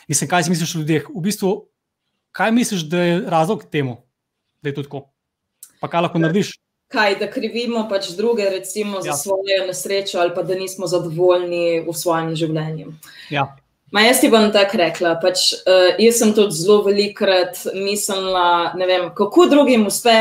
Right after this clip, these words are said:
Speaker 2: meni pa ne, a ne. Zakaj sem ravno jaz tista, ki je to zdaj doletelo, a ne?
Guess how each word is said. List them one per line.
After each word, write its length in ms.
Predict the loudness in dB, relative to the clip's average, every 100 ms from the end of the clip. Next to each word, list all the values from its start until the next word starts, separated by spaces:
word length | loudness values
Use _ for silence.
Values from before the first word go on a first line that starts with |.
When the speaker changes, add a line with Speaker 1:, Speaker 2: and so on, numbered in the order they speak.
| 2
Speaker 2:
meni 320 | 0 0 0
pa 160 | -2 -4
ne, 320 | -4 -8 -12
a 120 | -10
ne. 200 | -10 -10
Zakaj 600 | -8 -6 -4 0 4 4
sem 220 | 2 0 2
ravno 320 | 4 2 2
jaz 340 | 0 0 -2
tista, 340 | -4 -6 -6 -8
ki 180 | -2
je 140 | 0 0
to 180 | -2 -4
zdaj 400 | 0 2 2 0
doletelo, 680 | -2 -2 -4 -8 -12 -14
a 120 | -20 -14
ne? 160 | -14